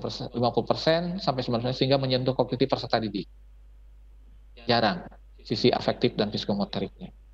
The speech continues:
Bila siswa menjawab pertanyaan dan tidak sesuai mindset guru,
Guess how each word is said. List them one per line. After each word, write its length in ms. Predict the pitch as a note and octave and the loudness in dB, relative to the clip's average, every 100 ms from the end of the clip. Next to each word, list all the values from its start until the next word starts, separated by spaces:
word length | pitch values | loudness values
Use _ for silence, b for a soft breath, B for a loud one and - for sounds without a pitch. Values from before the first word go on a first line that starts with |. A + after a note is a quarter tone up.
| - - - - - - - - - - - - C#3 | -20 -20 -20 -20 -20 -20 -20 -20 -20 -20 -20 -20 4
Bila 240 | C3+ F#3+ B3+ | 8 8 8
siswa 240 | F#3 D#3+ | 4 4
menjawab 240 | D3 C3+ - | 4 4 2
pertanyaan 480 | B2 - G#2+ F#2 | 0 0 2 2
dan 80 | A#2+ | 0
tidak 240 | A#2+ A2+ A2 | 2 2 2
sesuai 240 | A#2 A2 | 0 2
mindset 240 | A2 A2+ - | 2 2 2
guru, 320 | G#2 B2 - | 2 2 0